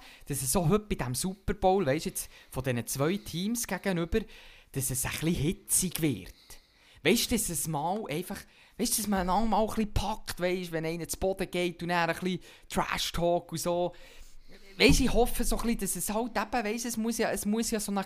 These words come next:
Kampf geben, weisst, ist ja wichtig, oder? Dass es ein bisschen,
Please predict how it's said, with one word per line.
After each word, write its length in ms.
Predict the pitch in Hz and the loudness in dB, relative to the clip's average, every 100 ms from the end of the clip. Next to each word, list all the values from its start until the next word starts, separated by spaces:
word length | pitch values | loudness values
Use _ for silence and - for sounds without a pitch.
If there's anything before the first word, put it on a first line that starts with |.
| - | -2
Kampf 480 | - 165 175 - - | 2 2 2 -6 -2
geben, 260 | 135 98 | 0 0
weisst, 200 | 107 143 | -2 -4
ist 120 | - | -2
ja 140 | 160 147 | -2 0
wichtig, 500 | 151 139 - 110 - | -2 -4 -10 -8 -6
oder? 220 | 110 - - - - - - | -4 -6 -12 -20 -20 -18 -10
Dass 160 | 123 | -6
es 120 | 127 - | -6 -2
ein 40 | |
bisschen, 240 | 160 185 | -2 -2